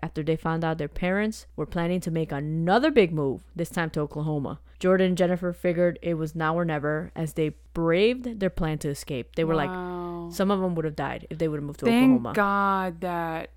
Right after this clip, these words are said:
Speaker 2: they were able to connect with people online, and they were able to, like, tell them that this is not normal and that they listen to that. I feel
Speaker 1: Right.
Speaker 2: like if they didn't have these phones,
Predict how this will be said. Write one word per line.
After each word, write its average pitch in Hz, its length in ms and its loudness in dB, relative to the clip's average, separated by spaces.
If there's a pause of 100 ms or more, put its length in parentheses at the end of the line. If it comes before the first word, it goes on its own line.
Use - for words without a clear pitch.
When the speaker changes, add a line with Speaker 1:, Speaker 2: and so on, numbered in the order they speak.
(300)
Speaker 2:
they 202 140 6
were 196 160 2
able 185 240 0
to 180 60 0
connect 180 420 -4
with 175 120 -8
people 175 220 -8
online, 170 500 0
and 165 120 -2
they 165 80 -2
were 170 120 -2
able 165 300 -4
to, 160 120 -10
like, 165 200 -4 (220)
tell 214 280 4
them 175 200 -2
that 156 120 -8
this 185 180 -6
is 175 140 -8
not 156 400 -2
normal 165 480 -4
and 160 120 -6
that 160 120 -8
they 165 140 -6
listen 156 380 -8
to 143 80 -10
that. 143 260 -8 (320)
I 214 140 4
feel 254 180 0
Speaker 1:
Right. 240 80 4
Speaker 2:
like 220 80 -2
if 214 100 -4
they 190 160 0
didn't 185 260 -4
have 165 340 -8
these 160 220 -10
phones, 165 600 -6